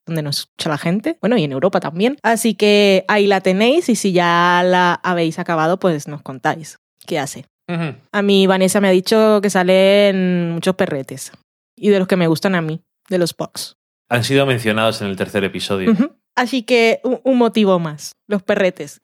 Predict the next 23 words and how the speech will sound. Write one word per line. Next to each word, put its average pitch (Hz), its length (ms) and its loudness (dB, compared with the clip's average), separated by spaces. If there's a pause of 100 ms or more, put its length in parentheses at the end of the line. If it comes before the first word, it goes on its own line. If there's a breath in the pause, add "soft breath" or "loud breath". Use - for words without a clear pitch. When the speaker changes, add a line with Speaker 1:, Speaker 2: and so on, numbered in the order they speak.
(100)
Speaker 2:
También, 233 200 0
Speaker 1:
no, 233 140 2
por 233 100 0
Speaker 2:
también 226 200 0
Speaker 1:
ejemplo, 247 340 0
Speaker 2:
en 254 60 2
Speaker 1:
el 233 60 0
señor 208 460 2
Churchill 220 380 -2
en 214 80 0
la 202 80 2
bañera 190 400 2
no 208 100 -2
es 170 140 -4
una 175 160 -4
cosa 175 320 0
que 160 140 -2
yo 160 100 4
digo, 151 460 0
un 147 160 -8
argumento 165 480 0
de 156 100 2
venta, 165 360 0